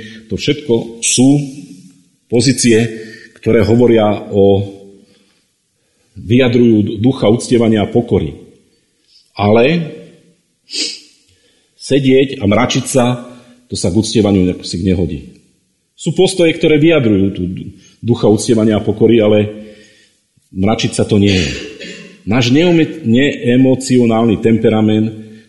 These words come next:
často nie je nič iné ako strach z toho, čo si o nás pomyslia iní. Alebo to je neochota pokoriť sa pred Bohom a pred druhými ľuďmi. Je pravda, že máme rozličný temperament,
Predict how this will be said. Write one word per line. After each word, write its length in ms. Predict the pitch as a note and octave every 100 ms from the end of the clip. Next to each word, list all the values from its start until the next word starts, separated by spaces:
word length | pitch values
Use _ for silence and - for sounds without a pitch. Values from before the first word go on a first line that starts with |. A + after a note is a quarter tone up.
| -
často 320 | A#2 - B2+
nie 160 | A#2 C#3+
je 100 | B2+
nič 140 | C3+ - -
iné 280 | A#2+ A#2+ B2 B2 - -
ako 160 | G#2 A2+
strach 400 | - - B2 -
z 160 | -
toho, 480 | G#2 G#2 A2+ A2+ - - - _
čo 80 | -
si 160 | G2+ B2
o 80 | A#2+
nás 160 | A2
pomyslia 480 | - A#2+ A2+ A#2 G#2+
iní. 560 | A2+ A2 E2 - - - _ _ _ _ _ _ _ _ _ -
Alebo 240 | G#2 B2
to 80 | -
je 160 | C3+ C3+
neochota 640 | D3+ D#3+ - C3+ C3 B2
pokoriť 360 | C3 B2+ A#2+ A2
sa 240 | A#2 G#2+ G#2
pred 240 | G#2 F2
Bohom 320 | G#2 G#2 F#2+
a 40 | -
pred 100 | F2
druhými 300 | F#2+ F#2+ F2
ľuďmi. 260 | E2+ D#2 D2 - _ _ _ _ _ _
Je 80 | F#2+
pravda, 400 | - A#2+ B2 F#2
že 80 | G2+
máme 240 | F#2+ G2
rozličný 400 | G2 G2+ F2+ F#2+
temperament, 720 | G2+ F#2+ G#2 G2 G2+ G#2 G#2